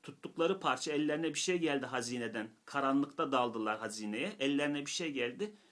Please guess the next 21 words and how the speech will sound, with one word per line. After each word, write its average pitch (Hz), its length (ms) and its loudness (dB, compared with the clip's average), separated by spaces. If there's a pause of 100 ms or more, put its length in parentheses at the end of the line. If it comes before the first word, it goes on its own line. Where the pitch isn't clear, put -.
(220)
onu 156 460 2 (300)
hazinenin 160 560 0
tek 202 220 -2
şeyi 160 260 2
sandılar, 110 680 -4 (720)
e, - 360 -12
öğesi 139 600 2 (320)
ve 131 260 -2
başka 143 480 -2
parçaların 165 800 -2
haberleri 156 540 0
geldiğinde 165 520 -2
onları 160 400 -2
diyor 156 280 -2
kendi 160 320 -2
parçalarına 160 560 -2
göre 143 260 -2
tevil 113 340 -4
ettiler - 560 -10 (1000)
ve 196 200 -4
bozdular. 208 640 2